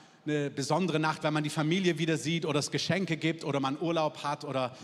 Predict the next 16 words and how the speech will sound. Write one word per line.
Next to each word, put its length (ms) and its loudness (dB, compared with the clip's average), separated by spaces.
was 220 0
auch 140 -4
immer. 440 2
Aber 140 2
wir 100 2
wollen 220 4
einen 240 0
Augenblick 440 0
nehmen 280 2
und 100 0
einfach 320 -2
schauen, 320 0
was 200 -2
diese 200 -2
Nacht 340 -2
so 320 -2